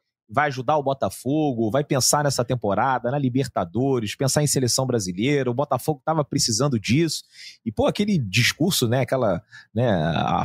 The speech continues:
as frases, as falas do Rizek me empolgaram, assim, é, realmente, dois mil e vinte e três ficou pra trás. Vamos pro jogo, vamos ganhar amanhã do Flamengo, e aí a gente vai até ver um time competindo, acho que mais no primeiro tempo do que no segundo. O segundo tempo, como você fala aí, as,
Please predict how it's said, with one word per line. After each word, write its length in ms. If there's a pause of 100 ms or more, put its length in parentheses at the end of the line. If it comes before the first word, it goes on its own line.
as 140
frases, 480
as 140
falas 360
do 80
Rizek 440
me 80
empolgaram, 560
assim, 180
é, 20
realmente, 600
dois 160
mil 100
e 40
vinte 180
e 40
três 200
ficou 160
pra 180
trás. 400 (280)
Vamos 160
pro 120
jogo, 400
vamos 240
ganhar 200
amanhã 240
do 80
Flamengo, 500
e 60
aí 60
a 40
gente 240
vai 320 (380)
até 280
ver 160
um 100
time 380
competindo, 760
acho 160
que 80
mais 220
no 80
primeiro 320
tempo 320
do 80
que 120
no 60
segundo. 460
O 40
segundo 300
tempo, 300
como 180
você 140
fala 220
aí, 100
as, 160